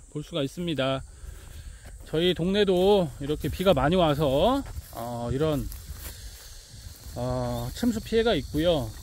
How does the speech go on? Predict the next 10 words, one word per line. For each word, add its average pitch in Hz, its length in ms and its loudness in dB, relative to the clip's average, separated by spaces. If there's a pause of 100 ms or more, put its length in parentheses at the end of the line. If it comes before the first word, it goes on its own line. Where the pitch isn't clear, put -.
또 170 240 -2
논자리는 208 840 4
수평을 240 460 0
맞춰줘야 220 500 2
되기 180 200 0
때문에 160 600 0 (340)
이렇게 170 240 -2
흙이 220 480 2
쓸려 247 300 2
내려와서, 160 800 6